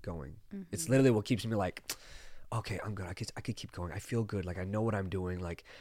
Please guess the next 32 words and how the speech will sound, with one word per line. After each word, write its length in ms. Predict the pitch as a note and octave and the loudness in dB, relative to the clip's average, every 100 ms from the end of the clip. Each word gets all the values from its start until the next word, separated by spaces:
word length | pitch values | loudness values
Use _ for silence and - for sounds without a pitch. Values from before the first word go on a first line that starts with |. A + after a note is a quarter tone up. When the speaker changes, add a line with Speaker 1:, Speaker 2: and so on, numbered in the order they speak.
| - - - | -18 -10 0
Speaker 1:
there's 220 | A2+ A2 | 0 2
never 360 | A2 C3+ E3+ - | 0 4 4 4
any 340 | C3+ C3 F2 - - | 2 2 -2 -6 0
burnout, 560 | G#2 G2 A2 C3+ D#3 - _ - _ - - - - | 2 4 4 4 2 -2 _ -20 _ -20 -20 -12 -2
but 120 | G#2+ | 2
there 160 | A2 G#2+ | 4 4
is 180 | A2+ | 4
time 300 | - A2 G#2+ | 2 2 2
to, 100 | F#2+ G2 | 0 0
like, 160 | F2+ | -2
take 160 | - F#2 | -2 -2
a 60 | |
step 220 | F2 D#2+ - | 0 0 0
back, 280 | D2 - - - - - - - | -4 -4 -16 -16 -16 -16 -18 -4
you 100 | G2+ | 0
know? 220 | F#2+ G2+ - | 2 2 -2
Speaker 2:
Mm-hmm. 200 | G3 F#3+ | -6 -2
Speaker 1:
Because 200 | D3 A2 | 2 2
if 60 | G#2 | 4
I 100 | F#2+ | 2
don't 320 | F#2 G2+ G#2+ | 2 0 0
take 120 | C3 A#2+ | 0 0
a 60 | |
step 240 | - A#2 A2+ | 2 0 2
back, 220 | B2+ A#2+ | 2 0
then 240 | - F#2+ F#2 | -2 -6 -6
I'm 140 | D#2 | -8
fucked. 760 | - - - D#2+ - - - - - - | -14 -18 -10 -8 -8 -12 -12 -12 -12 -8
Speaker 2:
Mm-hmm. 380 | G3 F3+ E3+ G2+ | -6 -6 -2 6
Speaker 1:
Then 360 | A#2+ C3+ C3 | 8 10 8
I'm 160 | G#2 G2 | 6 2
like, 200 | F2+ | 0